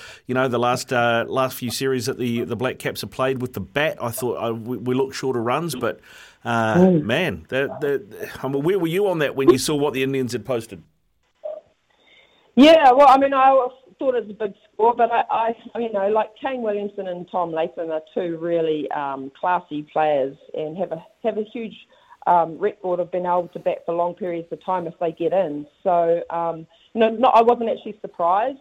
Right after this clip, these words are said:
Speaker 2: but it's great to see that they're able to do it together, um, and, and produce that winning total under, under real pressure. And I think, you know, Kane was coming off a bit of pressure from the T twenties as well,
Speaker 1: Mm.
Speaker 2: from the tw-, T twenty World Cup. And, um, you know, I just,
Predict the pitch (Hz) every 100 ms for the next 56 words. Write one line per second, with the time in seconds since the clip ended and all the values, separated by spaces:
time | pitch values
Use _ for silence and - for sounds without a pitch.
0 | _ 208 180 - 190 - 208 208 - -
1 | 190 175 165 170 160 165 175 160 - 175
2 | - 160 - 170 208 233 - 156 156 -
3 | 160 160 - _ _ _ 160 165 170 180
4 | 175 165 - 165 170 156 - 160 165 160
5 | 151 151 - 160 160 156 185 175 170 185
6 | 180 175 170 165 214 185 165 156 165 202
7 | 175 160 - 190 156 165 160 160 170 151
8 | - 175 - 156 165 147 151 151 190 160
9 | 196 190 170 156 156 165 175 156 151 165
10 | 156 147 170 - - 170 - 180 170 165
11 | 147 180 156 - _ - - - 202 202
12 | 208 208 208 214 202 214 294